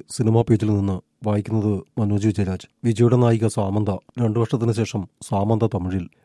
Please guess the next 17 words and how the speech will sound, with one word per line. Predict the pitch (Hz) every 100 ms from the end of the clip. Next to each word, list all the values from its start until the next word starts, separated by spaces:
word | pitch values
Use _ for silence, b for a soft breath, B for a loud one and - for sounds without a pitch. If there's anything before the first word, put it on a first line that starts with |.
| -
വിജയെ | 120 104 123
നായകനാക്കി | 131 120 117 117 - 107 -
എച്ച് | 117 104
വിനോദ് | 117 110 110
സംവിധാനം | 110 104 113
ചെയ്യുന്ന | 110 110
ചിത്രത്തിൽ | 110 110 104 98 92 b b
സാമന്ത | - 110 104 113 110 101 -
നായികയാകുമെന്ന് | 107 101 110 107 101 101 98
റിപ്പോർട്ട്. | 92 101 95 104 - -
ദളപതി | 135 139 151 151
അറുപത്തൊമ്പത് | 117 120 127 120 120 110
എന്ന് | - 107
താൽക്കാലികമായി | 110 104 131 117 117 107
പേരിട്ട | 104 107
ചിത്രത്തിനു | 110 110 107 113
ശേഷം | 107 113 104